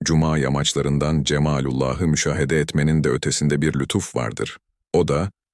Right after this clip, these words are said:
Hakk'ın hoşnutluğudur. İman etmiş ve salih amele yapışmış bahtiyar kullar, Allah'ın fazlı ve rahmetiyle kabir azabından kurtulup,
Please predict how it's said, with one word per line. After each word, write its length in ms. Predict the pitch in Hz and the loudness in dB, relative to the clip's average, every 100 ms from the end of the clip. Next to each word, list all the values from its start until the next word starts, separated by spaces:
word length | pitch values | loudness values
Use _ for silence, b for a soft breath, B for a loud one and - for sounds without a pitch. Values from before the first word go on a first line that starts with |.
| _ | _
Hakk'ın 400 | - 78 - 80 | -6 -4 0 0
hoşnutluğudur. 920 | - 69 - 73 - 71 58 50 - - _ _ - | 0 -4 -2 -4 -2 -4 -4 -6 -10 -20 _ _ -2
İman 360 | 76 71 78 | 0 2 2
etmiş 420 | 76 - 80 - 71 | 0 0 -2 0 0
ve 80 | |
salih 460 | 69 - 69 82 85 | -2 0 0 -2 0
amele 260 | 67 67 67 | 0 0 0
yapışmış 640 | 64 - 73 73 71 - | -2 -4 -2 -2 -2 -4
bahtiyar 500 | 64 - 69 67 69 | -6 -4 -2 -2 -4
kullar, 520 | - 64 60 67 104 - _ _ _ _ - | -4 -4 -2 -4 -6 -14 _ _ _ _ -4
Allah'ın 520 | 71 67 69 82 85 | -2 0 0 0 0
fazlı 440 | 80 71 69 87 | 0 -2 0 0
ve 140 | 78 71 | 0 0
rahmetiyle 640 | 71 76 71 - 76 67 | 0 0 -2 0 0 0
kabir 300 | - 73 87 | -2 0 0
azabından 760 | 73 67 69 62 67 65 67 67 | 0 0 -2 0 0 0 -2 -2
kurtulup, 560 | - 62 - 64 78 | -4 -4 -2 -2 -4